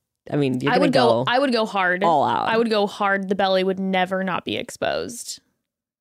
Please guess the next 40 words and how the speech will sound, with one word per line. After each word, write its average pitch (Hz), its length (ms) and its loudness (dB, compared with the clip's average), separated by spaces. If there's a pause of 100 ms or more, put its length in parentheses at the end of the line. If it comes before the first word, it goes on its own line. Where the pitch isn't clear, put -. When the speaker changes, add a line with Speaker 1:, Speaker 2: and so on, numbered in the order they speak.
(160)
Speaker 1:
Crop 143 400 -2
tops, - 480 -4
low-rise 165 580 4
Speaker 2:
<sighs> - 80 -12
Speaker 1:
jeans. 170 460 2
Speaker 2:
So 240 640 0
cute. 214 320 -4
Speaker 1:
That's 220 120 4
what's 247 160 4
great 226 160 2
about 220 180 0
the 208 60 0
new 190 240 4
low-rise 277 440 6
Speaker 2:
Yes. 175 100 -4
Speaker 1:
jean 175 220 4
trend, 180 180 2
Speaker 2:
Just 165 140 0
Speaker 1:
too, 233 200 2
is 175 120 4
that 180 100 4
it 190 180 4
is 226 220 2
good 175 240 -2
for 180 160 2
a 160 60 4
Speaker 2:
my 240 140 4
Speaker 1:
belly. 233 100 2
Speaker 2:
Prego 220 260 2
belly 247 300 2
out. 294 320 0
Speaker 1:
Oh 262 80 0
my 330 100 0
God, 415 360 4
cute. 330 340 2
Okay. 294 320 2
Speaker 2:
<laughs> - 80 -2
Um, 240 380 0 (120)
so, 240 600 2
uh, 220 440 2